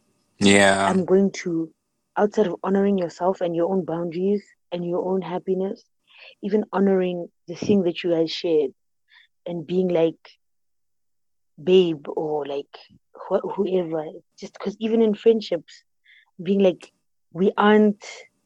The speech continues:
Speaker 2: you know, growing in the same way, or life isn't taking us in the same direction, or how this is all evolving isn't how we
Speaker 1: Yeah, yeah,
Speaker 2: love
Speaker 1: yeah.
Speaker 2: it to look
Speaker 1: To
Speaker 2: like, you know,
Speaker 1: be.
Speaker 2: to
Speaker 1: Yeah.
Speaker 2: be." And it's like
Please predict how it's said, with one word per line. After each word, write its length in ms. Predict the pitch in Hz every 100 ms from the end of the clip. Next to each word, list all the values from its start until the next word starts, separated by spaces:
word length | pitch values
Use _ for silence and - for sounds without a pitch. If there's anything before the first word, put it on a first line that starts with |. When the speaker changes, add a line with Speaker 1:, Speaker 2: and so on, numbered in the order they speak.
| _ _ _
Speaker 2:
you 140 | 165 185
know, 220 | 180 175 147
growing 280 | 190 190
in 100 | 190
the 100 | 170
same 340 | 165 180 175 160
way, 400 | 156 151 165 190 _ - - - -
or 380 | 185 175 160 151 _
life 380 | 165 175 190 -
isn't 260 | 185 190
taking 300 | - 202 196
us 140 | 175 -
in 60 | 170
the 60 |
same 240 | - 185 165
direction, 560 | 156 160 156 - 165 - - - -
or 120 | 151
how 180 | 180 190
this 260 | 151 190
is 100 | 208
all 240 | - 190 190
evolving 840 | 160 135 160 196 180 151 147 143 - - _ _ - - -
isn't 280 | 202 202
how 260 | 156 180 185
we 220 | 160 180
Speaker 1:
Yeah, 160 | 104 101
yeah, 140 | -
Speaker 2:
love 100 | 175
Speaker 1:
yeah. 120 | 180
Speaker 2:
it 60 | 123 - - _ _ _ _ _ -
to 100 | 180
look 260 | 180 175 170
Speaker 1:
To 160 | 151
Speaker 2:
like, 100 | 95
you 60 | -
know, 200 | 180 90
Speaker 1:
be. 380 | 85 78 78 - _ _
Speaker 2:
to 120 | 180 185
Speaker 1:
Yeah. 20 |
Speaker 2:
be." 380 | - 185 190 -
And 160 | 180 185
it's 120 | -
like 200 | 180